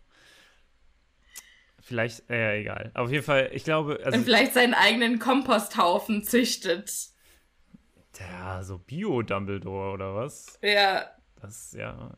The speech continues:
Speaker 2: ja. Aber vor allem, ich kann mir richtig gut vorstellen, wie der halt häufiger mal irgendwie so mit Forks, vielleicht nimmt er auch Forks manchmal, um sein Gras
Speaker 1: Um
Speaker 2: anzuzünden.
Speaker 1: <laughs>
Speaker 2: Das
Speaker 1: Forks, ich hab wieder mein, mein, äh,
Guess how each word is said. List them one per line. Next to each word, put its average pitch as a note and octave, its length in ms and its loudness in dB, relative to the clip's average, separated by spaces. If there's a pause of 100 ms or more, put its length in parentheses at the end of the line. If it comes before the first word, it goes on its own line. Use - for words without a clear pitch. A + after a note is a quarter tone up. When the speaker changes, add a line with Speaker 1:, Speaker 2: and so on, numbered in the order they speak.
Speaker 2:
ja. G2+ 240 -14 (160)
Aber G#2+ 240 -8
vor G#2 220 -10
allem, A2+ 260 -6 (140)
ich - 100 -20
kann A2 140 -10
mir A2 100 -8
richtig A2+ 240 -14
gut G#2+ 140 -16
vorstellen, G2+ 480 -10
wie G#2 80 -10
der G2+ 160 -8
halt G2 280 -10
häufiger G2+ 400 -10
mal F#2+ 320 -8
irgendwie F#2+ 400 -12
so G2 280 -10
mit G2 160 -10
Forks, G2+ 500 -8 (220)
vielleicht A#2+ 260 -6
nimmt D3 180 -4
er C#3 60 -2
auch A2 140 -6
Forks - 340 -6
manchmal, A#2 320 -8
um G#2+ 160 -6
sein G2 500 -8 (120)
Gras A2 340 -2
Speaker 1:
Um A#3 100 2
Speaker 2:
anzuzünden. A2+ 920 -2
Speaker 1:
<laughs> - 60 0 (2750)
Speaker 2:
Das - 260 -14 (520)
Speaker 1:
Forks, D4+ 420 6
ich - 140 -2
hab C#4 160 2
wieder C#4 240 6
mein, C4+ 420 0 (420)
mein, C4 420 4
äh, A#3+ 640 0